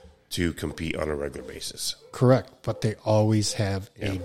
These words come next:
Speaker 2: decent record.
Speaker 1: Yes, they, they'll be okay.
Speaker 2: They're, they'll be typical fucking Dallas, and they'll s-
Speaker 1: I'm really interested this year to see what the Jets do with Aaron Rodgers.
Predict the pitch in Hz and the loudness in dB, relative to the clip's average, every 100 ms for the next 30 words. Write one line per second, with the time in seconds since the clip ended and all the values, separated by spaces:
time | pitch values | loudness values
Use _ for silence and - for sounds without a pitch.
0 | - 107 98 104 101 107 - 92 - 131 | -4 -2 0 -2 -4 -6 -6 -12 4 4
1 | - - 160 175 165 101 80 - - - | 4 2 6 8 10 10 8 -4 -14 -18
2 | - _ - 117 107 120 123 117 101 123 | -20 _ -2 0 4 6 6 4 4 4
3 | 120 127 123 117 139 139 - _ 135 123 | 6 4 4 4 4 4 0 _ 0 4
4 | 143 110 107 113 - - _ _ 135 123 | 4 4 2 0 -4 -6 _ _ 4 6
5 | 131 127 - _ _ _ _ _ _ _ | 6 2 -6 _ _ _ _ _ _ _
6 | _ - 117 113 120 123 117 113 110 110 | _ 8 10 12 12 12 12 12 12 12
7 | 104 98 92 - 98 85 98 87 76 76 | 10 4 2 4 2 2 2 2 0 2
8 | 80 92 - 95 90 85 85 80 76 73 | 6 6 4 4 6 8 6 6 2 0
9 | 82 104 - | -2 -4 -6